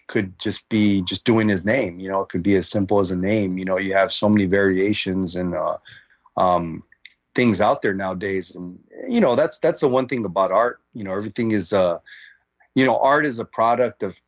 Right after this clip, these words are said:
everything we read, everything we intake, our whole being, you know, basically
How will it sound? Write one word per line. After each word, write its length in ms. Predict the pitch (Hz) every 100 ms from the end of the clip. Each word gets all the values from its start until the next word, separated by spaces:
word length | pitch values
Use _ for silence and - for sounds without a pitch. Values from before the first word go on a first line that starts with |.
| -
everything 600 | 127 123 113 107 110 107
we 180 | 104 95
read, 340 | 98 110 104
everything 580 | 104 107 110 - 107 98
we 160 | 104 101
intake, 600 | 95 - 104 98 92 95
our 100 | 87
whole 160 | 110 104
being, 440 | 92 131 101 90
you 100 | 92
know, 200 | 98 104
basically 760 | 92 101 - 95 - 98 92